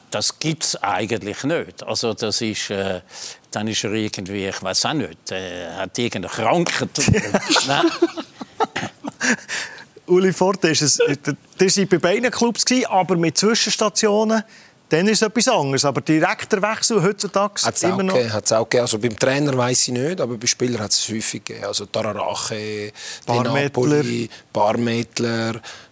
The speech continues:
Speaker 3: pff, da hat's einen Haufen gegeben. Also
Speaker 2: Aber da musst du wahrscheinlich auch einiges, einiges anhören.
Speaker 3: Ja.
Speaker 2: Also da ist man der,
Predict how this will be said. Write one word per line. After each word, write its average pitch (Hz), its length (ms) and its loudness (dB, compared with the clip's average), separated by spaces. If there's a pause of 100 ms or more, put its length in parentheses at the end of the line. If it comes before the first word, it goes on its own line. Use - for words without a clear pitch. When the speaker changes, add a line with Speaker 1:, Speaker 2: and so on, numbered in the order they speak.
Speaker 3:
pff, - 200 -4
da 113 100 4
hat's - 160 2
einen 107 100 -2
Haufen 120 320 0
gegeben. 95 220 -6
Also 117 220 -2
Speaker 2:
Aber 120 100 -6
da 127 80 -2
musst 127 240 -2
du 135 60 -2
wahrscheinlich 113 340 -4
auch 123 100 -4
einiges, 139 400 -8
einiges 135 380 -10
anhören. 131 460 -8 (480)
Speaker 3:
Ja. 120 260 -4 (260)
Speaker 2:
Also 110 140 -6
da 135 120 2
ist 120 120 -2
man 117 100 0
der, - 100 -10